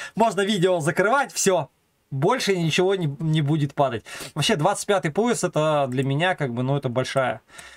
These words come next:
Критичность. Теперь я регенерируюсь. Меня теперь сложнее выбить.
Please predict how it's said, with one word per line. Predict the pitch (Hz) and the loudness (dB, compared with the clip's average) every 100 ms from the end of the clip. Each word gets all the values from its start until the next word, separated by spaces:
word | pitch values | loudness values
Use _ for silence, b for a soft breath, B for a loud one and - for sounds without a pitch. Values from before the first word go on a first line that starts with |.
| B - | B -4
Критичность. | 147 143 214 185 175 - - _ | -2 -2 -2 0 0 -2 -10 _
Теперь | - 147 185 | -4 0 2
я | 151 160 | 2 2
регенерируюсь. | 147 147 151 143 143 220 220 214 - 202 190 - | 0 0 2 2 2 2 2 0 0 0 0 -2
Меня | 139 151 143 | -2 0 0
теперь | 139 147 | -2 -2
сложнее | - 175 175 135 156 202 226 | 0 0 0 0 0 0 0
выбить. | 202 214 185 180 | 0 0 0 -4